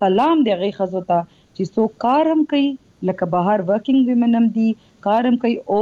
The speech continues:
ورسره خپل د بچو هم آه، بچیم پاللی شي. بیکوز ما ته لګېدو چې دا دوه جابز دي، دوه، آه، کارونه دي چې کوم زه یو ټایم کې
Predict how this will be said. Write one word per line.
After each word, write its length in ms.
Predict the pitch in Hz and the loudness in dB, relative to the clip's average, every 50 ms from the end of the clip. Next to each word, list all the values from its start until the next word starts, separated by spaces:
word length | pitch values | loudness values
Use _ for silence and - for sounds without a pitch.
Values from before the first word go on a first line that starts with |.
| 233 220 | 2 0
ورسره 560 | 208 180 - - - 185 180 214 226 180 139 - _ _ _ _ - 180 - | 0 -2 -4 -6 -4 -2 0 2 0 0 -2 -4 _ _ _ _ -8 -8 -6
خپل 200 | - - 220 220 | -2 -2 0 0
د 160 | 196 196 175 180 | 0 0 0 -2
بچو 260 | 180 180 - 233 233 226 226 | -2 -2 -2 0 0 2 2
هم 320 | 185 202 240 254 226 185 - - _ _ _ _ _ - | 2 2 2 2 2 0 -4 -10 _ _ _ _ _ -6
آه، 300 | 156 165 165 160 160 156 | -2 0 0 2 0 0
بچیم 380 | 151 175 170 - - 247 226 226 | 0 -2 -4 -2 0 0 0 2
پاللی 400 | 208 175 160 156 160 165 165 160 | 0 0 0 0 -2 -2 -4 -4
شي. 180 | - - 185 170 - _ _ - | -6 -6 -8 -10 -10 _ _ -6
بیکوز 320 | 214 226 - 214 202 175 185 | -4 -2 -2 -2 0 0 0
ما 220 | 190 202 247 294 294 | 0 2 0 0 0
ته 80 | 285 262 | 0 0
لګېدو 460 | 240 220 208 196 214 214 185 226 240 | 0 0 -2 -2 -2 -2 0 0 -2
چې 140 | 233 233 214 | 0 -2 -4
دا 220 | 175 185 190 196 208 196 - _ _ _ _ _ _ - | -2 0 0 0 0 -2 -4 _ _ _ _ _ _ -4
دوه 440 | 151 170 240 294 277 269 247 220 - - 175 | -2 0 2 2 2 2 2 0 -2 -4 -6
جابز 420 | 160 190 185 180 175 160 151 135 - | -4 -2 0 0 0 -2 -6 -10 -10
دي، 100 | 165 165 | -8 -8
دوه، 220 | 156 156 190 202 240 | -6 -2 0 0 0
آه، 640 | 196 - - - - 175 180 175 170 170 170 - 156 - | -2 -4 -10 -10 -6 -2 0 0 2 0 0 -2 -4 -2
کارونه 420 | 190 175 165 165 165 170 160 156 | -2 0 0 0 0 0 0 0
دي 120 | 147 151 | -2 -4
چې 120 | 143 - 160 - | -8 -10 -8 -6
کوم 160 | 208 202 202 190 | -2 -2 -2 -2
زه 260 | 170 180 185 180 180 - | 0 0 0 0 0 -2
یو 180 | 180 185 208 208 | 0 0 0 0
ټایم 240 | 202 202 185 180 175 | 0 0 -2 -2 -2
کې 120 | 156 160 | -2 -2